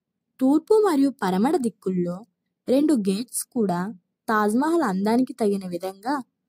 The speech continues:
అద్భుతమైన నిర్మాణ శైలి కలిగి ఉంటాయి. తాజ్ మహల్ వెనక వైపు నుంచి ఉదయం టైంలో కానీ సాయంత్రం టైంలో కానీ చూసినట్లయితే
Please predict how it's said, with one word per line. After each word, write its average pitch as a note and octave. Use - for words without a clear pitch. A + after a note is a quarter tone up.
అద్భుతమైన E4+
నిర్మాణ A3+
శైలి G#3+
కలిగి F#3+
ఉంటాయి. E3+
తాజ్ G#3
మహల్ E4+
వెనక G3
వైపు C#4
నుంచి F3+
ఉదయం G#3+
టైంలో C4
కానీ G#3+
సాయంత్రం A#3
టైంలో B3+
కానీ A#3
చూసినట్లయితే G3+